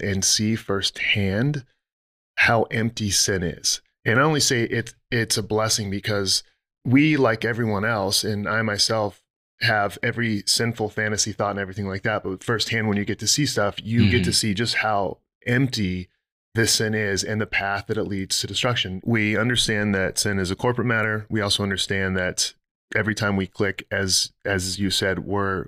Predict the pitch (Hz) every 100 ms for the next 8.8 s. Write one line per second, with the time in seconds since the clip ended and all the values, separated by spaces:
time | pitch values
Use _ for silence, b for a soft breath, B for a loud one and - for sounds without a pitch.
0 | - 92 95 - 95 123 117 101 95 -
1 | 85 87 80 - 104 117 117 98 104 -
2 | 90 101 95 90 - 104 90 85 90 92
3 | 92 95 92 90 92 87 - _ - 98
4 | - - 107 98 - 98 101 - - 101
5 | 95 90 92 - 95 92 90 - - -
6 | 101 98 95 87 92 90 - 85 85 87
7 | 82 85 - - 85 - 92 85 78 -
8 | - 139 127 85 82 117 101 92